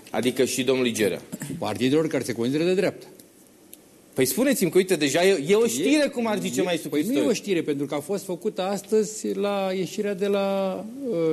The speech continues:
Speaker 2: discuțiile purtate cu președintele.
Speaker 1: Adică vreți să băgați P S D în opoziție?
Speaker 2: Uh, scopul e să guvernăm, nu să băgăm P S D-ul în opoziție.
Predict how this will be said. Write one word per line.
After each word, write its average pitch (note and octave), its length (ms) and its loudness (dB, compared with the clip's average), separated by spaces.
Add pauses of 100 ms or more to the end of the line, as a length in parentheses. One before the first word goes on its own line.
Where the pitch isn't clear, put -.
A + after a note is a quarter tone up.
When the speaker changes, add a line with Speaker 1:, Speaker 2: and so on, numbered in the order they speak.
Speaker 2:
discuțiile E3+ 460 -4
purtate F3 340 -4
cu - 80 -8
președintele. B2 420 0
Speaker 1:
Adică C3 160 2
vreți C#3+ 120 2
să D3 80 0
băgați C#3 380 0 (180)
P - 60 2
S C#3 100 2
D C3+ 160 0
în D3 120 2
opoziție? C3 520 -2 (1300)
Speaker 2:
Uh, A#2+ 560 2 (840)
scopul A2 440 -2
e A2+ 60 2
să A#2 480 0
guvernăm, C#3 340 0
nu E3 60 0
să D3 100 -2
băgăm C#3 300 2
P A#2 60 -4
S B2 280 -2
D-ul B2+ 160 2
în A#2+ 80 2
opoziție. A2 760 0